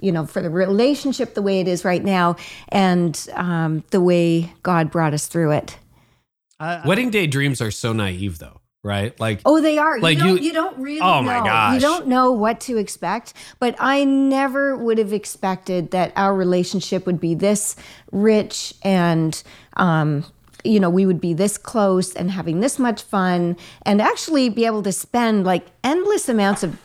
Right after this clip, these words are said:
Speaker 1: time
Speaker 3: Seemingly
Speaker 1: together.
Speaker 3: endless, yeah.
Speaker 1: And we, we're having fun all the time. Like, it,
Speaker 3: Well
Speaker 1: we actually have not been able to,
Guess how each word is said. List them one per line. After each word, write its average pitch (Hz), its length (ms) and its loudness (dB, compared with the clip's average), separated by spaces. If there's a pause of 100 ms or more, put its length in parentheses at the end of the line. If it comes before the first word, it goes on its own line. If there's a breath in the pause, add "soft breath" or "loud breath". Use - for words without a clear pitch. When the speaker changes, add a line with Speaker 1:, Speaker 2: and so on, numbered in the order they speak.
Speaker 1:
time 196 440 -2
Speaker 3:
Seemingly 147 240 4
Speaker 1:
together. 113 340 4
Speaker 3:
endless, 101 560 0
yeah. 110 200 2
Speaker 1:
And 262 680 0
we, 277 240 0
we're 285 180 0
having 330 380 -2
fun 285 640 -2
all 247 240 0
the 254 100 0
time. 262 400 -2
Like, 208 200 0
it, 240 220 -4
Speaker 3:
Well 196 140 -2
Speaker 1:
we 294 160 0
actually 339 460 -4
have 277 100 -2
not 240 260 -2
been 233 120 0
able 220 260 2
to, 196 460 0